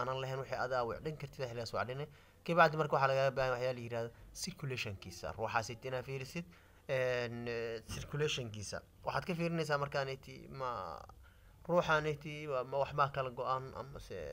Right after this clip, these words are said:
example oo kaleeto neeftii uu qaadanay, circulation-kiisa fiican ma u shaqeynayo mise ma u shaqeynayo.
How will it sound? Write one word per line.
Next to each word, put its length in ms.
example 440
oo 60
kaleeto 460
neeftii 640
uu 180
qaadanay, 640
circulation-kiisa 720
fiican 220
ma 80
u 60
shaqeynayo 360
mise 160
ma 80
u 60
shaqeynayo. 560